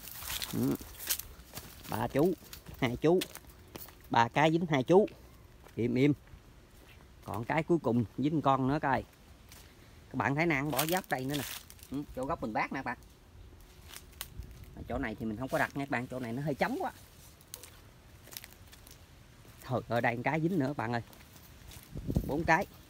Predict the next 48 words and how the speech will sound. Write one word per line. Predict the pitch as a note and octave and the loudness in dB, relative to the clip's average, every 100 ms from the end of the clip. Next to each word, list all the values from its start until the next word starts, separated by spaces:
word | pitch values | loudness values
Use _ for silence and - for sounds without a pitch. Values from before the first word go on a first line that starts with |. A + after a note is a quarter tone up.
| - | -6
bốn | C#3+ D#3+ | -6 0
cái | D#3 F3 | 0 2
mà | A2+ | 2
dính | C#3+ | 2
được | D#3+ A2+ | 2 0
ba | B2 C3 | 0 4
con | B2+ B2 | 4 4
là | A2 | 2
ngon | A2+ B2 | 4 4
lành | A2+ A2 | 4 4
này | A2+ | 4
nha | |
các | C3 | 2
bạn. | A2+ A#2+ - - - - - - - - - - - - - - - - - - - - - - - - - - - - - - - - | 2 0 0 -8 -10 -12 -14 -18 -18 -18 -14 -14 -16 -18 -16 -16 -14 -12 -12 -12 -12 -12 -12 -12 -14 -16 -16 -16 -18 -20 -20 -20 -20 -8
Mà | G#2+ | -2
giờ | G#2+ A#2 A2 A#2 | 4 6 8 6
á, | C#3+ B2 - - | 2 -4 -14 -2
cái | C#3+ | 2
điểm | A2 D#3 | 4 4
bẫy | A#2+ | 2
bìm | D3 A#2 | 4 4
biệp | A2 - | 4 4
thì | A2 | 2
nó | C3 | 0
hạn | G#2+ A#2+ | 0 2
chế | D3 F3 | 4 4
quá, | F3 F#3+ F3+ - | 6 4 4 -2
chỉ | A#2 B2+ | 0 2
có | D#3 | 2
bẫy | C3 | 4
đồng | D3 A2+ | 4 2
vòng | G#2 A2+ | 2 2
vườn | A2+ A2+ | 2 4
nhà | G#2+ G#2+ | 2 2
thì | A2+ | 0
mình | G#2+ G#2 | 0 0
bẫy | G#2+ F3 | 2 2
giỏi | B2 D#3 | 4 4
lắm | E3 F#3 | 2 0
thì | A#2 | -2
vài | A2+ G#2 | 0 0
bữa | G#2 A#2+ - | 4 6 6
thì | A#2 | 2
nó | C3 | -2
cũng | C#3 | 0
hết | E3 G3+ | 2 2
bìm | - | 2
biệp | G#2 | 4